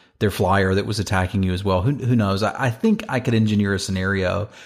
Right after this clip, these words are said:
but I would be quick to take it out if my opponent's deck seems to be majority pirates or majority, you know, two threes or better. I, I've, I've typically main decked cards like Pyroclasm in the past,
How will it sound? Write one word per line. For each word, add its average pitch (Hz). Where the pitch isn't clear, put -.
but 208
I 208
would 208
be 175
quick 135
to 127
take 113
it 101
out 98
if 98
my 104
opponent's 101
deck 101
seems 107
to 107
be 98
majority 98
pirates 92
or 117
majority, 104
you 101
know, 90
two 107
threes 92
or 90
better. 87
I, 123
I've, 143
I've 117
typically 156
main 107
decked 101
cards 101
like 92
Pyroclasm 98
in 95
the 90
past, 104